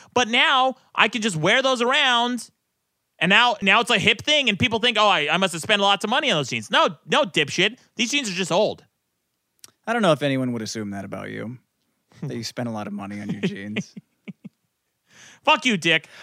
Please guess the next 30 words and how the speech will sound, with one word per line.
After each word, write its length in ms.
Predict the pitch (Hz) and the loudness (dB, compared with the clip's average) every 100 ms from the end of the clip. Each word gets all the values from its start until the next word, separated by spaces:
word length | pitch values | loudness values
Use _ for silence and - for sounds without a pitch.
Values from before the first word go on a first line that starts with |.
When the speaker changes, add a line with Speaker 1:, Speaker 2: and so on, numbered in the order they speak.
| - | 4
Speaker 2:
I 140 | 262 | 6
know, 240 | 320 349 269 | 8 8 8
like, 180 | 277 262 | 4 4
I 100 | 254 | 2
get 220 | 311 - | 0 2
the 140 | 240 | 2
rage. 500 | 151 165 180 240 269 - | 4 4 4 4 0 0
I, 60 | 214 | 2
well, 220 | 247 247 - | 2 2 2
okay, 280 | 220 185 151 | 2 4 4
I 140 | 180 | 4
understand 580 | 233 226 - 240 233 190 | 4 2 0 0 0 2
that 160 | 180 156 | 0 0
you 180 | 160 | -4
have 300 | 135 196 262 | 2 4 4
a 60 | 190 | 4
lot 180 | 165 156 | 4 4
of 120 | 131 | 2
rage 280 | 139 139 127 | 0 0 -2
for 100 | 143 | -2
hipsters, 440 | 147 143 151 147 | -2 -2 -4 -6
but 100 | 147 | 0
I 60 | 165 | 2
don't 200 | 180 190 | 2 2
under-, 220 | 185 190 | 2 2
I 140 | 180 190 | 2 4
honestly 260 | 196 190 | 2 0
don't 200 | 180 180 | 0 2
understand 440 | 175 160 156 165 151 | 0 0 -2 -4 -2
why. 300 | 156 160 | 0 0